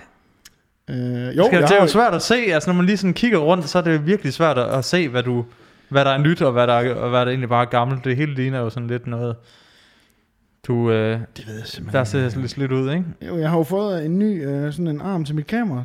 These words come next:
Speaker 1: Det er jo den ene, men det er ikke noget, jeg har fået fødselsdagsgave. Den tænker jeg bare lige, at jeg vil vise dig.
Speaker 2: Ja. Hold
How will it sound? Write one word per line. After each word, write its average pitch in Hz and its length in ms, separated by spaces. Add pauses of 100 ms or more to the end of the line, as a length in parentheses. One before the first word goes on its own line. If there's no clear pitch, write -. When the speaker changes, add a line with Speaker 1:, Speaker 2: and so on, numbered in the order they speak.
Speaker 1:
Det 202 60
er 226 40
jo 202 60
den 143 100
ene, 156 220
men 143 140
det 208 100
er 180 40
ikke 170 120
noget, 160 100
jeg 143 40
har 135 60
fået 135 120
fødselsdagsgave. 117 600
Den 160 100
tænker 143 160
jeg 127 60
bare 120 100
lige, 123 120
at - 40
jeg 117 60
vil 127 80
vise 151 140
dig. 107 100 (300)
Speaker 2:
Ja. 190 140 (880)
Hold - 280